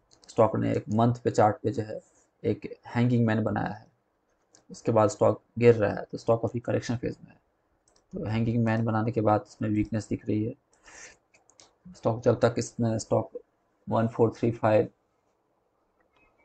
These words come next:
फ़िफ़्टीन हंड्रेड के ऊपर नहीं जाता है, तब तक स्टॉक जो है साइडवेज करेक्ट करेगा। तो इसमें स्टॉ-, स्टॉक में एक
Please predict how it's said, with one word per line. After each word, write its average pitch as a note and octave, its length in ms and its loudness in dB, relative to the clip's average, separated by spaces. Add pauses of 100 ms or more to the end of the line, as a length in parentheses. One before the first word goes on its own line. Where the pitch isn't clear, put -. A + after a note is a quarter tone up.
(1200)
फ़िफ़्टीन B2 340 2
हंड्रेड G#2+ 360 2
के - 640 -12
ऊपर A2+ 180 4
नहीं B2 140 4
जाता A#2+ 220 4
है, A2 60 0
तब G#2+ 140 -10
तक G#2 120 2
स्टॉक G#2+ 300 0
जो - 80 -8
है A#2 120 -6 (800)
साइडवेज G#2+ 480 2
करेक्ट G2+ 240 0
करेगा। - 240 -4
तो - 180 -12
इसमें A2 220 -4
स्टॉ-, - 380 -6
स्टॉक - 280 -4
में A2+ 100 -2
एक A#2 140 -10